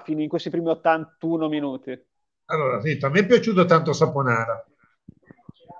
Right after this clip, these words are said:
Speaker 2: perché alla fin fine, tenendo conto,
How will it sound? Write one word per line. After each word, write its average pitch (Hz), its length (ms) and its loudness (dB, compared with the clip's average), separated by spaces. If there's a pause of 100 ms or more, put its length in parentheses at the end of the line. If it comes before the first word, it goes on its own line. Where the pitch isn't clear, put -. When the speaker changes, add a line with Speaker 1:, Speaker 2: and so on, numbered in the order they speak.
(960)
Speaker 2:
perché 147 480 4
alla 156 200 8
fin 180 300 0
fine, 214 560 4
tenendo 156 380 0
conto, 175 760 4